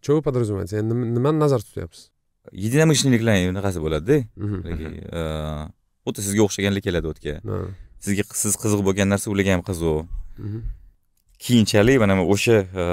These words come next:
Speaker 2: community keyin qatga rivojlanadi. Mana shular bilan birga o'sish uchun-da. Boshqa, boshqa sababini bilmayman.
Speaker 1: Lekin o'qigansiz?
Speaker 2: O'qiganman. E, Vostochnikda o'qiganman birinchi.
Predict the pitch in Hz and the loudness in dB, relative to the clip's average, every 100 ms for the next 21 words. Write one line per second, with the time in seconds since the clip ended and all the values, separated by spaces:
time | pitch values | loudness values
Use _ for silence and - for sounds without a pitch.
0 | 85 82 85 80 80 101 95 90 120 - | 2 0 0 -2 0 2 4 2 -2 -2
1 | 95 98 _ _ _ - 101 98 95 98 | -2 -2 _ _ _ -16 -8 -4 0 0
2 | 90 90 98 120 87 98 98 98 98 90 | 2 0 0 -2 -6 -2 -2 0 -4 -2
3 | 92 90 - - 82 76 92 - _ _ | 0 0 -4 -12 -10 -6 -6 -8 _ _
4 | - 82 - 95 78 _ _ 90 - 95 | -16 -14 -6 -4 -4 _ _ -14 -10 -4
5 | 90 87 85 87 76 - 107 123 160 - | -2 -2 -6 -8 -12 -4 -2 0 0 0
6 | 101 87 - - _ _ _ _ _ _ | -2 -6 -16 -20 _ _ _ _ _ _
7 | _ _ _ _ _ _ _ _ _ _ | _ _ _ _ _ _ _ _ _ _
8 | _ - 98 104 98 127 87 - _ 98 | _ -8 2 4 6 4 2 -4 _ -2
9 | 92 92 90 90 87 90 80 - - 98 | 4 6 6 6 4 2 -4 -10 -4 -2
10 | - 107 101 95 92 87 85 110 117 110 | -2 -4 -2 -2 -2 -2 -2 -4 -6 -8
11 | 139 | -10